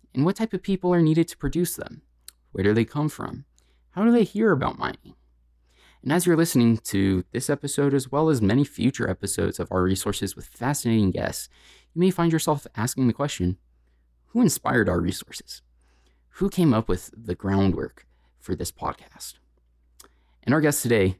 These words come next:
Jody Bana, is exactly that person. Jody is the program manager at the University of Arizona and has been a mentor for me personally for several years.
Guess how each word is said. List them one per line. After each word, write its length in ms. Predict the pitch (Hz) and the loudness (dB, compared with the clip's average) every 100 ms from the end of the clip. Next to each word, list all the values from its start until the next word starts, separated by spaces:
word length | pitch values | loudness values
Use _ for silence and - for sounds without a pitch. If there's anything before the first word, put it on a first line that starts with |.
| - | -2
Jody 140 | 127 | 0
Bana, 400 | 101 95 82 95 _ _ _ | 2 0 0 -4 _ _ _
is 140 | - - | -10 -8
exactly 480 | - 101 175 160 98 | -4 0 0 0 0
that 180 | 87 | 0
person. 320 | - - - - _ _ _ _ _ _ _ - | -4 -8 -10 -14 _ _ _ _ _ _ _ 0
Jody 240 | 160 151 | 2 4
is 80 | 117 | 2
the 80 | - | 2
program 300 | 135 175 117 | 2 4 4
manager 280 | 95 90 | 2 2
at 100 | 95 | 0
the 60 | 85 | 2
University 440 | 101 131 123 117 | 2 4 2 0
of 60 | 104 | 0
Arizona 480 | 95 - 85 92 - _ _ | 0 0 0 0 -2 _ _
and 80 | 110 | -2
has 200 | 120 107 | 0 0
been 140 | 123 | 2
a 40 | |
mentor 320 | 127 98 - 90 | 4 2 -2 -4
for 100 | 107 | 2
me 200 | 104 110 | 2 2
personally 440 | - 120 - 90 | 2 0 -2 -4
for 140 | - | -6
several 340 | 90 90 - 87 | -6 -6 -6 -8
years. 380 | - _ - | -10 _ -20